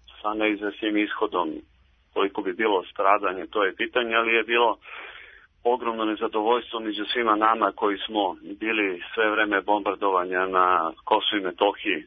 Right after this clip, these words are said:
među pripadnicima naših snaga bezbednosti. Mogu da vam kažem da je pretila opasnost da u trenutku kada je naročito komanda Prištinskog korpusa obaveštena da će rat biti završen povlačenjem naših snaga,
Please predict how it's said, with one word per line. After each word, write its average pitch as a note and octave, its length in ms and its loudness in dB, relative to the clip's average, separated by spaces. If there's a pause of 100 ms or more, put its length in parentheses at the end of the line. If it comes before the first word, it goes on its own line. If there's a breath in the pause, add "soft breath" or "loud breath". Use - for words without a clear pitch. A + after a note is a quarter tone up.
(140)
među F#2 200 -10
pripadnicima F#2 960 0
naših G#2 400 2
snaga G#2+ 280 4
bezbednosti. A2+ 600 0
Mogu C3+ 200 0
da C3 60 4
vam A#2 100 2
kažem B2+ 320 2
da A#2+ 80 4
je A#2+ 180 4 (760 loud breath)
pretila C3 380 2
opasnost A#2 720 2
da A2+ 320 6 (100)
u G#2 40 -4
trenutku A2+ 580 0
kada G#2+ 540 4 (380)
je G#2+ 220 -4
naročito G#2+ 580 2
komanda A2 540 4
Prištinskog G#2+ 460 -6
korpusa G#2 580 0
obaveštena G2 1040 4 (160)
da F#2+ 380 6 (240)
će A2 80 -2
rat G#2 300 4
biti G2+ 260 -4
završen F#2+ 560 2 (420 soft breath)
povlačenjem G#2+ 600 4
naših G#2 340 4 (100)
snaga, G#2 400 4